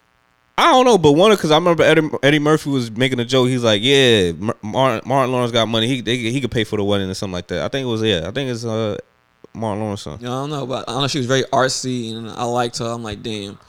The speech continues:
Speaker 2: But with the other daughter, the, the other one I thought was fire, but she was in it too. I'm like, "But she ain't know, like, people know who she is." I'm like, "Why she in this show?" But anyway, she's really good friends with, um,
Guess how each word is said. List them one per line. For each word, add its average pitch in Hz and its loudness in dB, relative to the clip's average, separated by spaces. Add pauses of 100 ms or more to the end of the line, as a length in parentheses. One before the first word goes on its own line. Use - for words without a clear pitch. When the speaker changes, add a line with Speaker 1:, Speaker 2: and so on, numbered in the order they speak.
(240)
Speaker 2:
But 127 2
with 123 0
the - -6
other 151 0
daughter, 117 -2
the, 117 -6
the 113 0
other 156 2
one 127 0
I 117 0
thought 113 0
was 110 -2
fire, 113 -2 (220)
but 113 -12
she 151 0
was 143 0
in 120 -4
it 107 -8
too. 160 -4
I'm 147 -4
like, 135 -2
"But 190 -8
she 466 -8
ain't 427 -8
know, 208 2
like, 180 0
people 320 -4
know 208 6
who 233 0
she 196 -2
is." 226 0
I'm 185 -6
like, 170 -2
"Why 180 0
she 226 -6
in 208 -6
this 202 -4
show?" 196 -6 (720)
But 151 0
anyway, 143 2
she's 160 -6
really 147 -4
good 135 -2
friends 135 -6
with, 123 -2
um, 113 -6